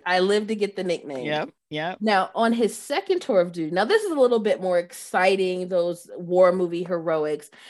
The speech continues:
Speaker 1: He was again behind the desk as the Assistant Chief of Staff for an American division known as the Twenty-third. Though a staff off-, uh, officer, um, you know, you don't see a lot of action, but people consider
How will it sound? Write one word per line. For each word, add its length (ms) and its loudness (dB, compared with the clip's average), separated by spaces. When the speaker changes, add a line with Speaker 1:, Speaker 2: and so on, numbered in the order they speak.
Speaker 1:
He 300 4
was 200 -2
again 480 -2
behind 480 0
the 80 -2
desk 600 0
as 240 0
the 140 -8
Assistant 500 -6
Chief 220 -8
of 100 -10
Staff 400 -4
for 420 -4
an 120 2
American 840 0
division 560 -4
known 220 -6
as 100 -8
the 120 -12
Twenty-third. 880 -6
Though 220 2
a 40 0
staff 480 -2
off-, 440 -4
uh, 260 0
officer, 760 -6
um, 520 2
you 120 -2
know, 420 0
you 120 -2
don't 320 2
see 200 -2
a 60 2
lot 180 0
of 100 -6
action, 580 -10
but 280 -2
people 400 -4
consider 680 -4